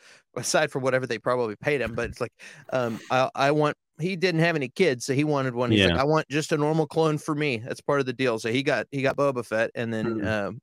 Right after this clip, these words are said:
Speaker 1: and they kept her. So I guess so they could clone more.
Speaker 2: It's gonna be interesting to see where this goes with her.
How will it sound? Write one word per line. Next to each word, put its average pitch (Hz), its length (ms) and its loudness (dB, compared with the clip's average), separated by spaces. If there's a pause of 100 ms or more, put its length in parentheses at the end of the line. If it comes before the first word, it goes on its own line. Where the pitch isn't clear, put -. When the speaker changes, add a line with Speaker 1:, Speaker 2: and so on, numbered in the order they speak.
Speaker 1:
and 117 160 -4
they 123 100 -2
kept 123 280 -4
her. 120 280 0 (180)
So 107 360 -4 (200)
I 113 80 -2
guess 110 220 -6
so 117 80 -6
they 104 140 -4
could 101 140 -14
clone 113 280 -8
more. 107 260 -6 (880)
Speaker 2:
It's - 120 -16
gonna 208 180 8
be 139 120 10
interesting 151 320 6
to 120 60 -2
see 120 140 6
where 113 160 12
this 101 140 4
goes 110 300 8
with 95 140 -2
her. 82 300 -2